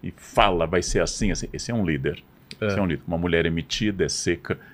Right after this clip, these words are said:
Speaker 1: é arrogante, na mesma função.
Speaker 2: Um homem, quando demonstra sentimentos, nossa, ele é sensível. Uma
Speaker 1: Ele é
Speaker 2: mulher,
Speaker 1: sensível,
Speaker 2: ela é
Speaker 1: né?
Speaker 2: desequilibrada.
Speaker 1: É desequilibrada, é fácil. Ah,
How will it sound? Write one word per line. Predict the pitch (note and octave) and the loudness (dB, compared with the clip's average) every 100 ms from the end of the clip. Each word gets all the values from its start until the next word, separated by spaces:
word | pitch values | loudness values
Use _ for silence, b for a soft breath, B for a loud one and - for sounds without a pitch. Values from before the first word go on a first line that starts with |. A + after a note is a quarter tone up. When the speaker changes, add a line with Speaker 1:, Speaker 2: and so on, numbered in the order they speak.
| - | -6
Speaker 1:
é | D#2 | -2
arrogante, | D2 F2 D2 E2+ E2+ - | 0 0 2 2 0 0
na | A#2 | 2
mesma | G#2 G#2 G#2 F2 E2 | 6 8 6 6 0
função. | D#2 D2 - - A2 | -6 -8 -6 -4 0
Speaker 2:
Um | A#2 | 4
homem, | B2+ B2+ A#2+ | 4 4 4
quando | A#2+ A#2+ A2+ G#2 | 2 2 2 2
demonstra | G#2 A2 A2+ G#2+ | 2 4 2 2
sentimentos, | - G#2+ - G2 G#2 A2+ - | 0 0 0 2 2 2 0
nossa, | G2 - | -2 -2
ele | F#2+ | -4
é | |
sensível. | - G#2 G2 G#2 G#2+ A2+ A#2+ | -2 -2 0 2 2 2 0
Uma | G#2 G2+ | 0 2
Speaker 1:
Ele | F#2+ | 4
é | |
Speaker 2:
mulher, | G2+ | 8
Speaker 1:
sensível, | G#2 G#2 G#2 | 8 10 8
Speaker 2:
ela | |
é | |
Speaker 1:
né? | G#2 | 6
Speaker 2:
desequilibrada. | F#2 A2+ - A2+ G#2+ G#2+ | 6 4 4 2 4 6
Speaker 1:
É | A2 | 8
desequilibrada, | A2 G#2 A2 F2 D2+ D2+ E2+ - | 8 8 6 6 4 4 2 2
é | F#2+ | 2
fácil. | - D#2 - | 2 2 6
Ah, | G#2 G2 F#2+ F#2 | 8 10 10 8